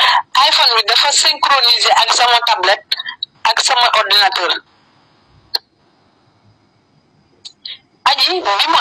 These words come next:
amee, bi mu jëla-, bi mu amaatee beneen iPhone douze bi, ci la ma delloo sama iPhone sept bi. Te xamul ne discussion yi des na ci, ci laa comprendre Adji li mu doon def yëpp. iPhone sept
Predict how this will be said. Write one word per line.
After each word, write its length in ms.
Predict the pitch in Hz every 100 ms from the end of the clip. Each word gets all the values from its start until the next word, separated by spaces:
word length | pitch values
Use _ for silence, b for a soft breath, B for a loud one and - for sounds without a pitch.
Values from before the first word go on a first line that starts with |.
| 294
amee, 320 | 277 262 254
bi 200 | 208 220
mu 120 | 285
jëla-, 260 | 285 277 277
bi 80 | 247
mu 80 | 285
amaatee 420 | 269 277 247 214
beneen 300 | 190 226 254 220 196 226
iPhone 280 | 233 208 196
douze 200 | 208 -
bi, 80 | 180
ci 120 | 226
la 80 | 247
ma 80 | 240
delloo 240 | 220 202 185
sama 220 | 190 196 190
iPhone 240 | 190 175
sept 180 | 175 170 151
bi. 180 | - - - B B -
Te 80 | -
xamul 300 | - 269 277
ne 140 | 220 196
discussion 420 | - - - 214
yi 80 | 190
des 160 | 180 202
na 80 | 185
ci, 120 | -
ci 120 | - 233
laa 120 | 240
comprendre 460 | 226 220 180 190 190 190
Adji 160 | 185
li 80 | 185
mu 80 | 190
doon 160 | 185 170
def 160 | -
yëpp. 180 | 190 180 - - _ _ _ _ _ _ _ _ _ - - 185
iPhone 200 | - 262
sept 200 | 254